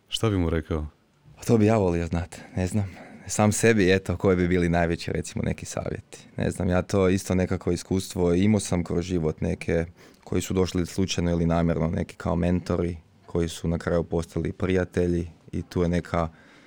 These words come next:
Speaker 2: nekako se to desilo prirodno, ali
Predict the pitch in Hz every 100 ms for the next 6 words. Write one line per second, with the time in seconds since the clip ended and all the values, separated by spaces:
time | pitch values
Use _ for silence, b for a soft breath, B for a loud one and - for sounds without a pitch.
0 | B B B B B - 95 95 90 -
1 | 92 92 - 95 87 87 85 - - -
2 | - 98 92 90 87 87 87 87 87